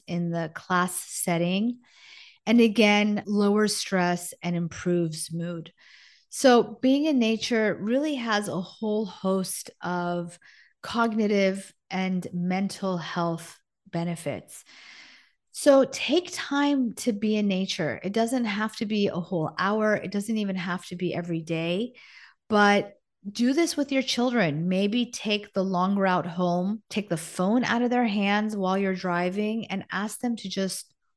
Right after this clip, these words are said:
look outside and view nature. Maybe before bedtime, you have them watch a video with you, a nature video,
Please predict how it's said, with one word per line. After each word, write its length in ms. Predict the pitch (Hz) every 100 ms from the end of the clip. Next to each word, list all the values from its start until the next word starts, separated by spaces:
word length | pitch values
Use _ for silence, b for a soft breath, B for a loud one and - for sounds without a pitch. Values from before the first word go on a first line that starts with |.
| _ -
look 220 | 180 -
outside 680 | 180 180 - 180 151 113 - _ B B B B -
and 280 | 180 175
view 420 | 165 170 185 208 202
nature. 680 | 170 202 - 139 92 156 b b b b
Maybe 540 | 190 190 214 240 240 233
before 420 | - 196 196 185
bedtime, 800 | 165 170 170 240 233 233 233 240 _ _ _
you 220 | 190 208 202
have 600 | 180 - 202 202 202 190
them 560 | 190 190 190 190 196 - b b -
watch 440 | 180 196 214 -
a 80 | 214
video 420 | 180 196 277 262
with 280 | 165 160 -
you, 320 | 139 139 151 - b b b
a 60 | 190
nature 380 | 202 214 208 208
video, 640 | 196 208 233 156 143 180